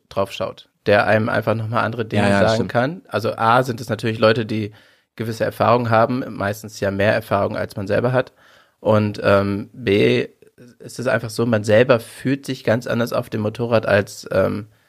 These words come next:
Speaker 1: als man es von außen aussieht. Man hat das Gefühl, man hängt volle Kanne in der Kurve und man hat aber noch, keine Ahnung, vielleicht sechzig Grad erreicht oder so. Also das
Speaker 2: Ja.
Speaker 1: ist, ähm,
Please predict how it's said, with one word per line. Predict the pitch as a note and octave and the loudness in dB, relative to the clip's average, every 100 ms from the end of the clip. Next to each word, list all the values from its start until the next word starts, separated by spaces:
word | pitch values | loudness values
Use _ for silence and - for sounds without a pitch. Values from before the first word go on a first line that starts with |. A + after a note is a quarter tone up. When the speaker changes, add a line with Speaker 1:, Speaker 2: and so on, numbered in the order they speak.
| _ _ - | _ _ -4
Speaker 1:
als | G#2+ G#2 - | -2 0 0
man | A2 | 0
es | - | 0
von | G#2+ | 0
außen | G2 G#2+ A2 | 2 2 -2
aussieht. | G#2 G#2+ - - _ _ | -6 -8 -10 -20 _ _
Man | - G#2 A2 | -6 -2 0
hat | A2 | -2
das | A2 | -4
Gefühl, | A2+ B2 | -2 2
man | A#2+ G#2+ | 4 4
hängt | A2 A#2+ | 4 0
volle | - - - A2+ | -8 -4 2 2
Kanne | A2+ A2+ A#2 | 2 2 2
in | |
der | A2+ | 0
Kurve | A2 A2+ B2 A#2+ | 0 2 2 0
und | A2+ A2+ _ - | -2 -6 _ -12
man | A2+ G#2+ | -6 -4
hat | A2 | -2
aber | A2 G#2+ G2+ - - _ _ _ | 2 4 4 2 -4 _ _ _
noch, | - G#2 F#2+ - | -6 -2 -2 0
keine | G2+ F#2 | 2 2
Ahnung, | F#2 F#2 - | 2 -2 -8
vielleicht | - G2+ F#2 _ | -4 -2 -4 _
sechzig | G#2 - G2 - - | -12 -12 -18 -20 -10
Grad | - F2+ - | -2 -2 -2
erreicht | - - - | -10 -14 -18
oder | - - | -20 -20
so. | _ _ _ _ _ _ _ | _ _ _ _ _ _ _
Also | G#2+ A2+ | 2 4
das | A2+ A2+ | 4 4
Speaker 2:
Ja. | F#2 | 2
Speaker 1:
ist, | F2 - _ _ _ _ _ _ - | -2 -8 _ _ _ _ _ _ 0
ähm, | G#2 G#2 G2+ G2+ | 4 4 2 -6